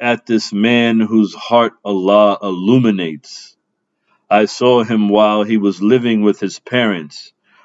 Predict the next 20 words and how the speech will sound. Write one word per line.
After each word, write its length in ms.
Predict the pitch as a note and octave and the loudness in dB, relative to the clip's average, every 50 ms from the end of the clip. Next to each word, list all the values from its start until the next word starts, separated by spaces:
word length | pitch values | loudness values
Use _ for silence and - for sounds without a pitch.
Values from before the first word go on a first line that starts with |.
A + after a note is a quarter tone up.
| _ _ _ | _ _ _
wearing 380 | - G#2 A#2 A#2+ A#2 A2+ A2+ G#2+ | -2 -2 0 0 0 0 0 0
the 100 | G#2+ G2+ | 0 -2
best 480 | F2+ F2+ A2 A2+ A2 - - - _ | -2 -2 -2 -2 -2 -2 -8 -16 _
garments 720 | A2 A2 A2+ A#2 A2+ G#2+ G#2+ G2+ F#2+ F2+ - - - - _ _ _ _ _ _ | -2 0 2 2 0 0 -2 -4 -6 -8 -14 -20 -20 -20 _ _ _ _ _ _
and 160 | G#2 G2+ G2+ | -4 -4 -2
having 380 | G2 A#2+ A2+ A2 G#2+ A2 G#2+ G2+ | 0 0 0 0 0 -2 0 0
the 100 | G#2 G2 | -2 -2
best 440 | F2+ F2 A#2+ A#2+ A#2 A2 - - | -2 -2 -2 -2 -2 -2 -6 -16
kinds 420 | - - A#2 A#2 A2+ A2 G#2 G2 F2+ | -4 0 0 0 2 0 -4 -4 -4
of 180 | G2+ F#2 - | -6 -6 -6
food 380 | _ _ B2+ A#2+ A#2 A2 G#2 F#2+ | _ _ -2 2 2 2 2 0
and 240 | F2+ G2 F#2+ F#2 E2+ | -2 -8 -8 -8 -8
drink. 420 | F2 F#2 G#2+ A2 F#2+ D2+ D2 - _ _ _ _ _ _ _ _ _ _ _ _ _ | -4 -2 -2 -2 -2 -4 -10 -20 _ _ _ _ _ _ _ _ _ _ _ _ _
But 160 | G#2 G2+ - | -2 -2 0
the 140 | - G2 F#2+ | -2 -2 -2
love 440 | F#2+ F#2+ G#2+ A#2 A#2 A2+ A2 G#2+ | 0 0 2 2 2 0 0 -2
of 220 | G#2+ G#2+ G#2 G2 F#2+ | -4 -4 -4 -4 -2
Allah 600 | F#2+ F#2 F2+ F#2+ G#2+ A2+ G#2+ G#2 G2 F2+ F2 E2+ | -4 -4 0 2 2 2 4 2 2 0 -2 -4
invited 580 | G#2+ G2+ F#2+ F#2 E2+ G2+ G#2 A2+ A2 G#2+ G#2+ G2+ | -8 -10 -12 -6 -2 0 0 0 0 -2 -4 -6
him 520 | - - A2 A2+ A#2 A#2 A#2 A#2+ A#2+ - | -6 -4 -2 -2 -2 -4 -6 -8 -12 -16